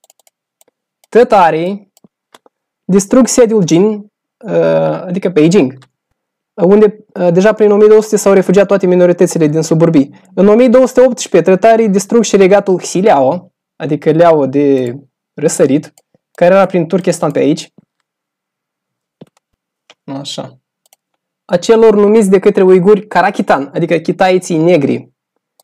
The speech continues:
Xiliao provenea de la prințul Liao Yelu Dashi, iar șefii lor au devenit aici nestorieni, adică creștini. Dar, spre final, conducătorul lor era un șai-,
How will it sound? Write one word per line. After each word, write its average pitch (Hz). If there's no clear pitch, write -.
Xiliao 185
provenea 202
de 202
la 196
prințul 214
Liao 175
Yelu 185
Dashi, 156
iar 185
șefii 240
lor 226
au 220
devenit 208
aici 202
nestorieni, 185
adică 208
creștini. 226
Dar, 208
spre 202
final, 220
conducătorul 202
lor 202
era 190
un 202
șai-, 190